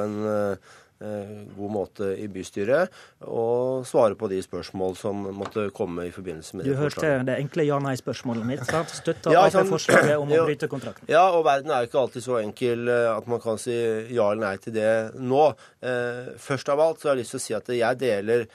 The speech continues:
Speaker 1: den frustrasjonen som veldig mange i denne byen har på at søppelhentinga ikke er i orden.
Speaker 2: Og det
Speaker 1: Vår
Speaker 2: er,
Speaker 1: viktigste
Speaker 2: det
Speaker 1: jobb, og
Speaker 2: er
Speaker 1: byrådets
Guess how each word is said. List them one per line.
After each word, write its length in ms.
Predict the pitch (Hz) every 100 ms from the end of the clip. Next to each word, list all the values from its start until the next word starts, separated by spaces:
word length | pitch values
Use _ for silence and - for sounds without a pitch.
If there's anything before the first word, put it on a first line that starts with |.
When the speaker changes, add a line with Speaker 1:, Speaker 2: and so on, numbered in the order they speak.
| - _
Speaker 1:
den 140 | 113 101
frustrasjonen 800 | 120 107 127 117 117 104 120 120
som 300 | 123 117 - - _ 123
veldig 260 | 120 110
mange 240 | 123 107 107
i 40 |
denne 220 | 113 110 104
byen 220 | 107 107
har 200 | 123 151
på 180 | - 113
at 80 | 127
søppelhentinga 880 | - 110 - 90 92 - 98 107 - - _ -
ikke 260 | - - 90
er 60 |
i 20 | 98
orden. 360 | 87 90 110 147
Speaker 2:
Og 260 | 139 143
det 140 | 143 151
Speaker 1:
Vår 120 | 135
Speaker 2:
er, 40 |
Speaker 1:
viktigste 380 | 143 143 143 147
Speaker 2:
det 160 | 165 151
Speaker 1:
jobb, 220 | 151 151
og 100 | 147
Speaker 2:
er 60 | 127
Speaker 1:
byrådets 280 | 135 143